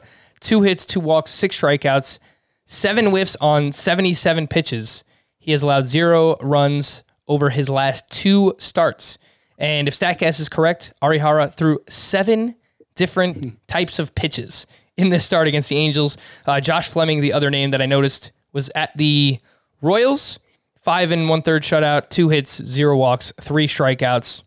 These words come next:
Speaker 1: pitches to contact, not gonna get a lot of strikeouts. Thirty-four percent rostered. Scott, any interest in Arihara or Josh Fleming?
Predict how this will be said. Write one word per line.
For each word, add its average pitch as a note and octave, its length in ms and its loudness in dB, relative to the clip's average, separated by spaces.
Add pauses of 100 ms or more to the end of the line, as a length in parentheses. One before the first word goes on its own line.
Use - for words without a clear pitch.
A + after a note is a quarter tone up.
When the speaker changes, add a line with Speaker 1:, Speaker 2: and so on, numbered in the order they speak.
(120)
Speaker 1:
pitches E3 260 -2
to - 80 -6
contact, C#3 580 -2
not C3 120 -2
gonna B2+ 140 -4
get B2 100 0
a A#2+ 40 0
lot A2+ 120 0
of A#2 60 -6
strikeouts. A#2 460 -6 (360)
Thirty-four F3 400 0
percent D3 300 0
rostered. C3+ 320 0
Scott, C3+ 280 0
any D3 180 -2
interest C#3+ 420 -4 (500)
in D3 280 -2
Arihara E3 600 2
or D3 400 2
Josh D3 400 -2
Fleming? - 540 -4